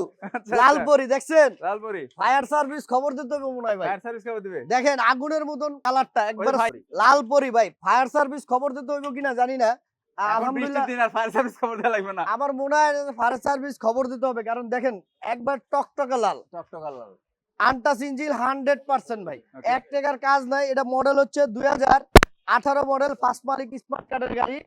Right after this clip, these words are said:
Speaker 1: আঠারো মডেল, ফার্স্ট পার্টি স্মার্ট কার্ড।
Speaker 2: ফার্স্ট মালিক, স্মার্ট কার্ডের গাড়ি। গাড়ির কন্ডিশন মারাত্মক ভাই। দেখেন, আপনার কোনো জায়গায়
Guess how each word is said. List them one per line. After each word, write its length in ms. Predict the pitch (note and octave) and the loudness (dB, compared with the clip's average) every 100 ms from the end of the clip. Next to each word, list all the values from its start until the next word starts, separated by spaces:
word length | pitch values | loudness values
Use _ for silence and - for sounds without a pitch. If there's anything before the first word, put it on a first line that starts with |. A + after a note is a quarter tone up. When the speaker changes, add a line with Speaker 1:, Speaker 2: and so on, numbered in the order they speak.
| _ D#3+ | _ -10
Speaker 1:
আঠারো 180 | G3+ A#3 | -8 -6
মডেল, 140 | A#3+ C4 | -8 -6
ফার্স্ট 160 | A3 B3 | -6 -6
পার্টি 140 | A3+ G#3 | -14 -12
স্মার্ট 180 | A3 G3+ | -12 -10
কার্ড। 140 | C#3 F#3+ _ G3+ | -10 -12 _ -4
Speaker 2:
ফার্স্ট 200 | A#3+ - - | -4 -4 -6
মালিক, 260 | C#4 C#4+ - B3 | -4 -6 -10 -12
স্মার্ট 240 | - C4+ B3 | -8 -8 -4
কার্ডের 240 | C#4 C4+ C4 | -2 2 4
গাড়ি। 160 | B3+ A#3 | 2 2
গাড়ির 200 | A#3+ B3 - | 0 -2 -2
কন্ডিশন 500 | C#4 C#4+ C4+ C#4 C#4+ C#4 A3+ | -2 0 -4 -2 -4 -2 -4
মারাত্মক 360 | A#3 - A#3 G3+ | -4 -4 -6 -4
ভাই। 80 | G3 | -4
দেখেন, 200 | G#3 G3+ G3+ | -4 -6 -8
আপনার 180 | F#3 A3 - - - - | -8 -12 -14 -20 -20 -12
কোনো 140 | A#3+ - | -10 -4
জায়গায় 220 | - B3+ | -4 -4